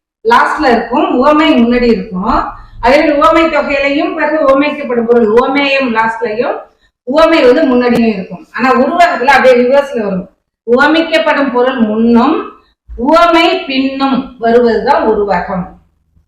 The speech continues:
சரியா? பார்க்கறதுக்கு நமக்கு எது உவமை, எது உவமேயம்னு தெரியாது. ஆனா, இதை பார்த்ததுமே நமக்கு தெரியும். தேங்கிறது ஒரு உவமையா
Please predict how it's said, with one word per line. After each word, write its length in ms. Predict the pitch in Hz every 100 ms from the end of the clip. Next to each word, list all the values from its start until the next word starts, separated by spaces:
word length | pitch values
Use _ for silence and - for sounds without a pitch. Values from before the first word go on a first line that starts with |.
| _ _ _ -
சரியா? 260 | 240 311
பார்க்கறதுக்கு 640 | 311 277 320 330 330 - 320
நமக்கு 340 | 302 269 262
எது 220 | 254 294
உவமை, 340 | 269 262 294 339
எது 180 | 262 277
உவமேயம்னு 640 | 254 254 254 240 247 247
தெரியாது. 440 | 226 220 208 185 175 - _ _ _
ஆனா, 200 | - 262 359 - - - _ _ _ _ _
இதை 200 | 285 285
பார்த்ததுமே 520 | - 311 339 339 330
நமக்கு 280 | 311 247 262
தெரியும். 300 | 262 233 226
தேங்கிறது 560 | 285 330 349 302 254 311
ஒரு 200 | 277 240
உவமையா 360 | 240 254 254